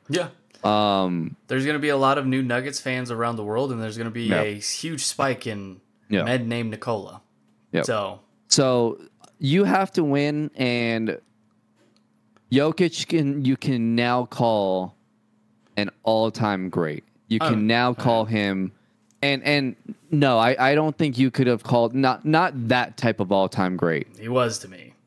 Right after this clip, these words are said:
Speaker 2: Sure, as a Nuggets fan.
Speaker 1: Maybe not resume-wise, and that's fine.
Speaker 2: But, but, but twenty-four hours ago, you could not call him a, an all, all-time great. You can't. You couldn't.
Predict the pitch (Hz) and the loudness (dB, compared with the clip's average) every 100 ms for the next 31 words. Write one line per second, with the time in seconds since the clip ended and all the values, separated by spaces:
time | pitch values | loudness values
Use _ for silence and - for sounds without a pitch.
0 | _ _ _ _ _ _ _ - _ - | _ _ _ _ _ _ _ -20 _ -4
1 | - 226 143 101 92 139 139 147 147 170 | 2 4 4 4 4 2 2 2 4 2
2 | 156 127 - 98 80 76 98 - 135 135 | 2 0 0 0 0 -2 -4 0 2 4
3 | 131 127 110 117 120 131 131 127 123 123 | 4 2 0 -2 -2 -2 0 2 2 2
4 | 123 117 107 104 107 - - 110 135 131 | -2 -8 -10 -8 -8 -6 -4 2 4 4
5 | 117 - - - - - 135 131 135 123 | 2 -2 -10 -10 -10 -6 -2 2 2 -2
6 | - _ _ - 131 135 - 202 214 196 | -8 _ _ -4 0 0 0 0 0 2
7 | 175 156 147 143 120 127 113 104 101 113 | 2 4 4 4 4 4 4 4 2 2
8 | 143 143 170 147 131 110 - 117 107 104 | 2 2 0 2 0 0 0 0 2 2
9 | 98 92 87 85 _ _ _ _ _ _ | 2 0 -2 -4 _ _ _ _ _ _
10 | _ - 107 101 - 110 - 110 117 117 | _ -2 0 2 0 -2 0 2 4 4
11 | 107 107 101 104 95 92 90 80 - 107 | 4 2 2 0 0 0 0 0 0 -2
12 | - 101 53 - 113 - 110 85 - | 0 -4 -4 -2 -2 2 0 0 -6